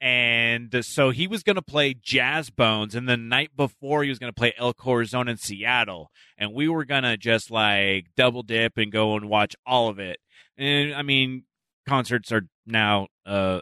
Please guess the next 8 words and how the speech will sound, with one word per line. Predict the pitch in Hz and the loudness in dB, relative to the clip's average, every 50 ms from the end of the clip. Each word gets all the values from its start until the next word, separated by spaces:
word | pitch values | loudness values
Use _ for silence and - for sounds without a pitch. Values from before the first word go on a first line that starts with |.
| - | -2
a | - 117 | -4 -4
thing | - - 113 107 | 0 2 2 2
of | 104 98 | 2 0
the | 87 92 | -4 -4
past, | - 98 98 92 92 92 - - _ _ _ _ _ _ _ _ _ - | -2 0 0 2 0 0 -4 -8 _ _ _ _ _ _ _ _ _ -2
maybe | 104 104 101 92 | 0 2 2 0
the | 85 85 | -2 -6
future. | - - 85 82 - 85 - | -6 -6 -4 -2 -2 -2 -4